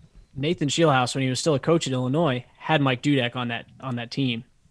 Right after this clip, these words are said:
And he saw what Dudek could do. And, you know, the more and more I watch of Hank Beatty, the more I see shades of Mike Dudek. Now, I don't think Beatty has quite the same, like, explosiveness that Dudek had, 'cause Dudek had another gear. And I, and I think he'd have a couple steps on Beatty. But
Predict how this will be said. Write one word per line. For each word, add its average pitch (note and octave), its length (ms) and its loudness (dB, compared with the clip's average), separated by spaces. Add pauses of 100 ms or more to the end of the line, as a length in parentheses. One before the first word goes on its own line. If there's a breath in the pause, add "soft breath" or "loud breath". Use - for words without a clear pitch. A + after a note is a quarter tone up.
(100)
And C#3 100 -2
he C#3 80 4
saw D#3+ 320 8
what C3 160 6
Dudek C3 320 2
could B2+ 140 -6
do. B2 320 -2
And, C3+ 340 0
you C#3 140 -2
know, B2+ 100 2
the B2 80 2
more F3+ 400 8
and C#3 200 4
more C#3 280 6
I C3 180 4
watch C3 300 2
of B2+ 80 -10
Hank B2+ 240 -4
Beatty, C#3+ 400 4 (320 loud breath)
the C#3 80 -2
more C#3+ 180 6
I C#3 80 6
see C3+ 280 2
shades C#3 440 2
of B2 100 -4
Mike B2+ 260 -6
Dudek. B2+ 420 -2
Now, C3 300 0 (420 loud breath)
I E3 100 6
don't G3 100 8
think D3+ 180 4
Beatty D3+ 380 8
has C3+ 260 0
quite C#3 440 0
the C#3 100 -6
same, C#3 420 4
like, B2 240 0
explosiveness D3 1200 4 (440)
that C#3 160 0
Dudek D3+ 340 4
had, C#3+ 240 2
'cause C3+ 160 -2
Dudek G3 300 6
had C#3 160 0
another B2+ 280 0
gear. A#2+ 560 -4
And C3+ 160 -2
I, C3+ 100 -2
and C#3 100 2
I C#3 80 4
think C#3 180 -2
he'd C#3+ 140 2
have C3+ 140 2
a B2+ 40 -2
couple C3 240 -4
steps C3 300 -4
on B2+ 140 -4
Beatty. C3+ 320 2
But B2+ 200 -6